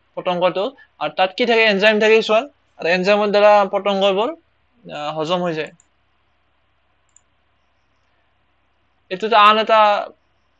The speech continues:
আহ, টাইপৰ ইনচেক্টিভৰাছ প্লেণ্ট, আহ, যি পতংগভোজী উদ্ভিদ, যি এনেকে কিছুমান খাদ্য লাগি থাকে। এইবিলাক উদ্ভিদৰ খাদ্যবোৰ যেতিয়া পোক পতংগই খাব আহে,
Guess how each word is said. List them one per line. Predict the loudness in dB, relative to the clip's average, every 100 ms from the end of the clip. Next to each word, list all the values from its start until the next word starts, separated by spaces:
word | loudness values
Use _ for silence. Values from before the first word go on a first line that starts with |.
| _
আহ, | -12 -10
টাইপৰ | -6 -6 -4 -4 -4 -8 -14 _ _ -14
ইনচেক্টিভৰাছ | -8 -8 -6 -4 -4 -4 -8
প্লেণ্ট, | -12 -12 -16 _ _ _ _ _ _ _
আহ, | -14 -12
যি | -10
পতংগভোজী | -8 -6 -4 -2 -2 -2 -2
উদ্ভিদ, | -4 -6 -10 _ _ _ _ -10
যি | -6
এনেকে | -4 -2 -2 -2 -10 _ _ _ _
কিছুমান | -6 -4 -2
খাদ্য | 0 2 4
লাগি | 6 4 2
থাকে। | -2 -6 -10 _ _ _ _ -12
এইবিলাক | -6 -4 -4
উদ্ভিদৰ | -4 -4 -6 -6
খাদ্যবোৰ | -12 -12 -6 -6 -4 -6
যেতিয়া | -6 _ -20 _ -8 -4
পোক | -6 -6
পতংগই | -6 -2 -2
খাব | 0 0 2
আহে, | 2 2